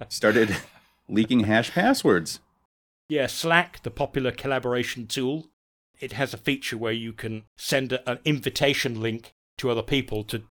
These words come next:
Speaker 1: join your workspace. And you imagine, you know, you, you click a button that says "Generate a link," it'll create some kind of network packet, probably has some json inside it. If you've ever had a, a Zoom meeting invitation,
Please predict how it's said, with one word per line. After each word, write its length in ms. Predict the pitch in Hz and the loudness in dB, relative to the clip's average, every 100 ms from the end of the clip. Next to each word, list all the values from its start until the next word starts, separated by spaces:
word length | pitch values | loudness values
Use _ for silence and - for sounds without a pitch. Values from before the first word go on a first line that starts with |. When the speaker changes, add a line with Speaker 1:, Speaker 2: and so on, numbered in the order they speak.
| _ - | _ -4
Speaker 1:
join 280 | 147 123 117 | -2 0 -2
your 120 | 110 | 0
workspace. 840 | 127 139 - - 98 107 - - - _ _ _ _ _ - | 2 2 -2 -4 -2 -2 -6 -10 -14 _ _ _ _ _ 0
And 420 | 117 113 113 - - | 2 2 0 -6 -2
you 80 | 214 | 4
imagine, 360 | 180 - 135 | 4 4 -2
you 60 | 110 | -4
know, 140 | 104 | -4
you, 140 | 107 - | -6 -10
you 100 | 123 | -10
click 200 | - 127 | -6 -4
a 60 | 117 | -2
button 300 | 120 110 113 | 0 0 -2
that 100 | 110 | -8
says 220 | 120 104 | -6 -6
"Generate 460 | - 113 110 107 107 | -4 -2 0 0 -2
a 20 | |
link," 220 | 113 104 | -6 -6
it'll 140 | 107 104 | -8 -8
create 320 | - 113 - | -6 -6 -4
some 260 | - 104 101 | -6 -6 -8
kind 220 | 107 107 | -8 -8
of 100 | 95 _ _ _ - | -8 _ _ _ -8
network 480 | 127 113 113 117 - | -6 -4 -6 -6 -8
packet, 440 | 117 - 117 - _ _ - | -10 -6 -6 -6 _ _ -12
probably 180 | 113 | -8
has 140 | 110 113 | -6 -6
some 240 | 113 107 - _ 110 | -6 -8 -12 _ -6
json 640 | - 113 107 - 120 110 | -4 -2 -4 -2 -2 -2
inside 460 | 104 - 113 113 113 | -4 -2 0 0 -2
it. 80 | 117 _ _ _ _ _ _ - | -6 _ _ _ _ _ _ -12
If 160 | 104 113 | -10 -8
you've 140 | 104 | -6
ever 140 | 107 | -4
had 160 | 113 110 | -4 -4
a, 80 | 107 - | -6 -8
a 60 | 120 | -10
Zoom 500 | 95 95 139 127 117 | -8 -2 0 0 -2
meeting 340 | 117 110 107 | -2 -2 -4
invitation, 800 | 107 104 104 120 113 - 107 107 | -4 -6 -4 -4 -2 -4 -8 -12